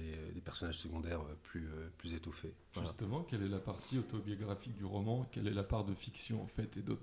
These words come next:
Speaker 2: et de
Speaker 1: <laughs>
Speaker 2: autobiographique ?
Speaker 1: C'est une question qu'on me pose souvent.
Speaker 2: Ouais.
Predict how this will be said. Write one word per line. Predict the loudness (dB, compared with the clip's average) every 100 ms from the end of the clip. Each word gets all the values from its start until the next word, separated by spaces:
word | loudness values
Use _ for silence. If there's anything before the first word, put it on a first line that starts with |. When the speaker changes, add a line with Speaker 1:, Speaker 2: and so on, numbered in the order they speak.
| 0
Speaker 2:
et | 0
de | 0 0 2 0 -4 -8 -2
Speaker 1:
<laughs> | -2 -2 -6 -8 0
Speaker 2:
autobiographique ? | 4 6 8 8 6 2 -2 -6 -8 -4
Speaker 1:
C'est | 0
une | 2
question | 4 4
qu'on | 4 4
me |
pose | 4 2
souvent. | 2 4 4 2 -4
Speaker 2:
Ouais. | -8 -6